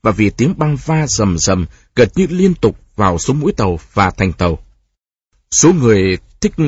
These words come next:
lên các hòn đảo hoang vắng mỗi ngày một ít đi, và cuối cùng chỉ còn ba người bạn của chúng ta và hai ba người khách tham quan không mệt mỏi nữa là chẳng bỏ lỡ một cơ hội nào ghé thăm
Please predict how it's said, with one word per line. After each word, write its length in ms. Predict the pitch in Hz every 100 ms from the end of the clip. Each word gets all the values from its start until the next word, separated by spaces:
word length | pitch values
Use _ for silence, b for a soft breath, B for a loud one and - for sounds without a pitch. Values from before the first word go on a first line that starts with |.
| -
lên 160 | 143 131
các 140 | 185
hòn 180 | 127 90
đảo 200 | 92 85 -
hoang 200 | 127 123
vắng 360 | 110 127 160
mỗi 140 | 120 175
ngày 220 | 120 90 -
một 180 | 87 -
ít 180 | 175
đi, 200 | 120 117 104 b b -
và 100 | 165
cuối 120 | 226
cùng 240 | - 117 101 b -
chỉ 100 | 127
còn 220 | 127 117 -
ba 180 | 175
người 180 | 165 113
bạn 180 | 90 80
của 100 | 98
chúng 160 | 92 170
ta 240 | 127 120 - b -
và 220 | 107 98
hai 280 | - 170 170
ba 180 | 165 165
người 220 | 107 92
khách 240 | - 202
tham 140 | 165 139
quan 320 | 135 131 127 -
không 240 | - 190 156
mệt 120 | 104 -
mỏi 200 | 90 -
nữa 240 | - 165 202 B -
là 280 | 107 98 87
chẳng 300 | - 101 90
bỏ 140 | 80
lỡ 340 | 76 71 180 214 B -
một 200 | 117 -
cơ 100 | 185
hội 220 | 127 95
nào 220 | 104 95 80
ghé 140 | 123 175
thăm 260 | 143 135